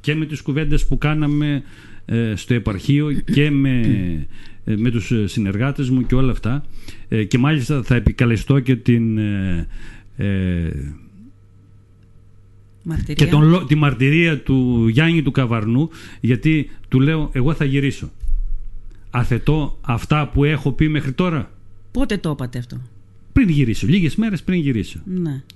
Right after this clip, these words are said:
Speaker 1: Και, ε, θεωρώ ότι τον, ε, Γιάννη τον εκτιμούσα γιατί σαν, ε,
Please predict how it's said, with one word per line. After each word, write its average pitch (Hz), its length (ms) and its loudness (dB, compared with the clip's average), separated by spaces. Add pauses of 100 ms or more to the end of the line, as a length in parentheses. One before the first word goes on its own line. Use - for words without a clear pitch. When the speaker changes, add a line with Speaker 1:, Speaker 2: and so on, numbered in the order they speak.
Speaker 1:
Και, 135 180 2
ε, 113 400 -2
θεωρώ 117 300 0
ότι 170 180 0
τον, 147 280 0
ε, 127 100 2
Γιάννη 165 400 0
τον 147 220 0
εκτιμούσα 139 480 0
γιατί 151 260 -2
σαν, 151 400 0
ε, 143 40 2